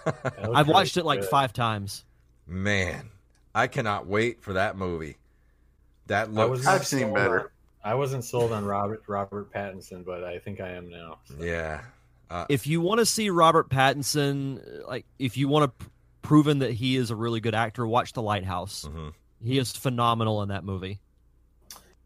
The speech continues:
Speaker 4: I, I always, I've always liked him because, uh, you know, whenever he was doing press for Twi-,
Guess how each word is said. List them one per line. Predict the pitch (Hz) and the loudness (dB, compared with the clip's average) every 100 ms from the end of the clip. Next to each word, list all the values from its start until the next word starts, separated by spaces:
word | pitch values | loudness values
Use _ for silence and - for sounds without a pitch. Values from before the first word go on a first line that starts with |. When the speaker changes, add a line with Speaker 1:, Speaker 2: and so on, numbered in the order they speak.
| _ _ _ - | _ _ _ 0
Speaker 4:
I, | 180 | 4
I | - - _ - | 4 0 _ 0
always, | 147 165 160 147 - - _ _ _ _ _ _ _ - | 4 6 4 2 -6 -16 _ _ _ _ _ _ _ 0
I've | 196 | 2
always | 330 285 190 147 | 4 2 -2 2
liked | 160 147 - | 2 2 -10
him | - 151 127 107 101 - _ _ _ _ _ _ _ _ _ _ _ _ | -10 -6 -4 -6 -8 -18 _ _ _ _ _ _ _ _ _ _ _ _
because, | 143 139 - 156 147 143 127 - - - _ _ _ _ _ _ _ _ - | -10 -6 0 2 2 -2 -6 -10 -14 -18 _ _ _ _ _ _ _ _ -16
uh, | - - - | -16 -16 -8
you | 185 | -4
know, | 214 185 | 2 2
whenever | 190 226 247 | 4 2 2
he | 175 220 | 0 -4
was | 196 | -6
doing | - 170 170 160 147 | -4 -2 -2 -4 -6
press | 143 - 139 135 - | -2 4 4 4 -2
for | - 131 123 117 - | -6 -2 2 0 0
Twi-, | - 120 | 2 4